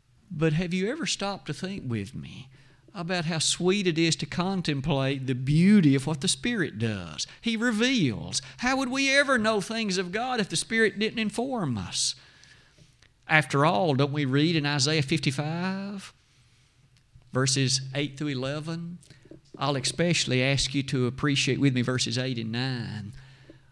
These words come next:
"My ways are not your ways, neither are my thoughts your thoughts, saith the Lord. For as the heavens are higher than the earth, so are my thoughts higher than your thoughts,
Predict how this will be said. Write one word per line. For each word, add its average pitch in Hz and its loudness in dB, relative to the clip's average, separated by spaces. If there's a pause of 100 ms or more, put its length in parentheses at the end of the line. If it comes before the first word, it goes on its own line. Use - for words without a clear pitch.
(240)
"My 190 0
ways 107 -2
are 110 -4
not 107 -4
your 123 2
ways, 170 0 (320)
neither 208 2
are 202 0
my 226 0
thoughts 220 -2
your 240 -2
thoughts, 156 0
saith 175 2
the 160 0
Lord. 190 4
For 226 4
as 180 0
the 180 2
heavens 226 2
are 190 2
higher 226 6
than 208 2
the 196 2
earth, 240 4
so 214 0
are 202 2
my 226 2
thoughts 233 0
higher 226 8
than 220 4
your 233 4
thoughts, 139 -4